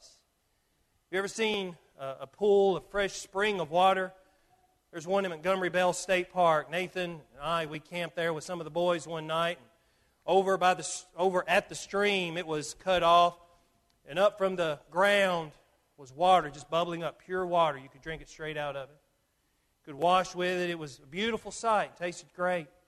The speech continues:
Christ's blood cleanses us like water washing over rocks, like water cleansing you after a hard day at work. Christ's blood does that very same thing. The thing about it is,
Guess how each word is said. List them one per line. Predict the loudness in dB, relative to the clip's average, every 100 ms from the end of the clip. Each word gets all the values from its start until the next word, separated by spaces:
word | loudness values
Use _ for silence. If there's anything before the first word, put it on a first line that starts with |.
| _ _ _ _ _ _ _ _ _ _
Christ's | 0 4 4 0
blood | 2 8 8 6 0 -14
cleanses | -8 -2 -2 -2 -6 -2
us | 0 0 -2
like | -2 -2 -2 _ _ _ _
water | 2 6 6 4 -6
washing | 0 2 0 -2 2
over | 2 2
rocks, | 2 4 4 2 -4 -14 -14 -18 _ _ _ _ _ _ -6
like | -6 0
water | 4 4 4
cleansing | -4 -10 -2 0 0 -4
you | -4 0
after | 0 -2 -4
a | -4
hard | 2 2 2
day | 0 0
at | -2 0
work. | 4 4 4 -6 _ _ _ _ _
Christ's | 2 4 4 0
blood | 4 6 6 4
does | 2 0
that | 0 -2 -4
very | -2 0 0 -2 -8 _ _
same | -8 -6 -6
thing. | -8 -8 -8 -10 _ _ _ _ _ _ _ _ _ _ _ _
The | _ -8
thing | -4
about | 4 6 6
it | 2
is, | -2 -4